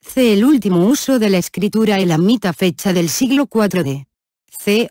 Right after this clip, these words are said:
y Elam es todavía conocido como la actual provincia de Juzestán, donde se basa la inmensa industria petrolera de Irán. Idioma elamita. El elamita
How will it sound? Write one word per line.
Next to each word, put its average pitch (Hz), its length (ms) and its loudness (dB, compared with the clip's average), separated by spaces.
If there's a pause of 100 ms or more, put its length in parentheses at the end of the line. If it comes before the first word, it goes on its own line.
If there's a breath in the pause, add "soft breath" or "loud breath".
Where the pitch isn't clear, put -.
(140)
y 190 140 0
Elam 175 300 2
es 175 140 -4
todavía 233 540 0
conocido 247 600 0
como 185 260 -2
la 160 120 -2
actual 180 540 -2
provincia 196 560 0
de 165 100 -2
Juzestán, 180 800 -2 (200)
donde 208 360 2
se 214 140 0
basa 254 300 -2
la 233 100 2
inmensa 233 540 2
industria 190 560 0
petrolera 208 600 0
de 214 120 2
Irán. 151 500 0 (420)
Idioma 233 500 2
elamita. 208 580 0 (100)
El 220 160 0
elamita 226 680 2